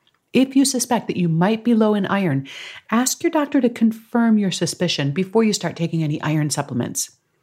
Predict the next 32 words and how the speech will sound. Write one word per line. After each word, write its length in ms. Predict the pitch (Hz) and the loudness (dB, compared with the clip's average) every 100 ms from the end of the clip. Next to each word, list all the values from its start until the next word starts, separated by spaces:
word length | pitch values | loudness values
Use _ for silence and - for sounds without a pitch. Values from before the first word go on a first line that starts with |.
| _ _ _ | _ _ _
If 100 | 226 | -2
it 80 | 254 | 0
turns 240 | 254 247 | 2 2
out 140 | 226 220 | 2 2
that 160 | 214 | 0
you're 80 | 156 | 0
not 480 | 143 143 202 294 - | 2 2 4 2 2
low 180 | 135 131 | 0 0
in 140 | 131 | -2
iron, 400 | 135 127 143 185 - - - - | -2 0 0 -2 -6 -20 -20 -6
your 100 | 220 | 0
doctor 380 | 202 208 214 240 | 2 2 0 0
will 120 | 226 | 0
probably 520 | 226 - 196 214 226 233 | 0 -4 -4 -2 0 0
want 200 | 214 214 | 2 -2
to 200 | - - | -4 0
keep 240 | 220 220 | 0 0
looking 480 | 185 214 214 139 120 | 0 0 0 -4 -2
for 160 | 180 - | -2 0
other 300 | 202 208 208 | 2 2 0
possible 600 | - - 190 - 165 170 | -4 -4 -2 -2 -2 -2
explanations 720 | - - 156 196 240 139 131 | -4 -4 0 2 2 0 -2
for 120 | - | -2
your 120 | 147 147 | -2 -2
symptoms. 680 | - 262 269 135 127 - - _ - - - | 0 -2 -2 -4 -2 -6 -8 _ -18 -16 -2
And 160 | 226 | 2
if 160 | 226 233 | 2 2
you 240 | 233 - - | 2 0 -2
are 300 | 214 247 269 | 0 2 4
low 220 | 208 151 | 2 2
in 160 | 139 143 | 0 0
iron, 460 | 139 131 135 165 | 0 0 0 -4